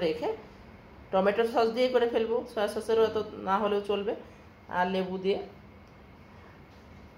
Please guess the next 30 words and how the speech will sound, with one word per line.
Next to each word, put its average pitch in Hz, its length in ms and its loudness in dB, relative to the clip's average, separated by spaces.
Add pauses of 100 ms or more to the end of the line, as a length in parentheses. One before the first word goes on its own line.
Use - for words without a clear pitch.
(100)
আর 170 80 -2 (440)
ম-, 160 180 -4
ময়দা 180 300 4 (140)
সকলের 180 320 -4
ঘরেই 185 260 -2
থাকে, 220 160 -6 (140)
এগুলো 170 200 -6 (100)
দিয়ে 233 140 -4 (420)
তেলের 170 260 0
উপর 180 120 -4 (100)
দিয়ে 175 200 4
দিলে 190 160 0 (100)
হয়ে 170 220 0
গেল। 95 120 -6 (840)
খুবই 247 280 -4
সহজ 240 220 2 (120)
এবং 190 120 -4 (100)
সুন্দর। 170 320 -2
ভালো 185 160 4
থাকবেন, 226 260 2
subscribe, 214 340 0
like, 196 180 0
share, 190 180 0
comment 160 240 -2
করবেন। 147 180 -4 (100)
ভালো 214 180 4
থাকবেন। 185 400 -2 (1200)
Hello 320 260 6 (120)
friends, 247 440 0 (640)
আজকে - 300 0